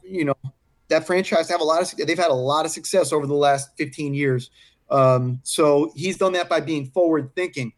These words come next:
That said, I don't think analytics is something that was, that was highly valued there. I don't think the team was looking at any sort of modern analytics the way that we look at it. Maybe in the quarterback's room, I remember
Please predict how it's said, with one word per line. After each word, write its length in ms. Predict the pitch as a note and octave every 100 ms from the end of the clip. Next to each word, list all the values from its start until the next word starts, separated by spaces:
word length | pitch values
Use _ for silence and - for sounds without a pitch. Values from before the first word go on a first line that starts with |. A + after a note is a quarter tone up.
| _ _ -
That 180 | G3+ G3+
said, 180 | A3
I 80 | E3
don't 160 | F3 G3
think 220 | F#3+ D#3 F3
analytics 580 | F3 D#3+ F3+ F#3 F#3 -
is 140 | C#3+
something 320 | D#3 C#3 D3
that 160 | C#3+ D3
was, 220 | C#3+ B2+
that 80 | C#3
was 120 | C#3
highly 360 | - D#3 D3 D3
valued 400 | C#3+ C#3+ C#3+ C#3
there. 200 | C#3+ D3
I 80 |
don't 220 | C#3 D#3 -
think 160 | E3
the 80 | C#3+
team 380 | C3+ E3+ D3+ C3+ _ -
was 180 | D3+
looking 380 | C3+ E3 E3 D#3+
at 140 | D3+ D#3
any 240 | F#3+ A3
sort 260 | - F#3 D#3+
of 240 | C#3+ - -
modern 560 | D3+ D3 D3+ D#3 D3
analytics 580 | D3+ E3 D3+ D3+ D#3 D3
the 100 | -
way 100 | D3+
that 120 | C#3+
we 140 | C#3 C#3
look 240 | C#3+ C#3+
at 160 | C#3+ C#3+
it. 300 | C#3+ D3 - _ _ _
Maybe 280 | E3 A#3 A#3+
in 80 | F#3
the 60 |
quarterback's 640 | - - F#3+ G3 F#3 D3+ -
room, 220 | D#3 D3
I 60 | C#3+
remember 480 | E3 D#3+ D3+ C#3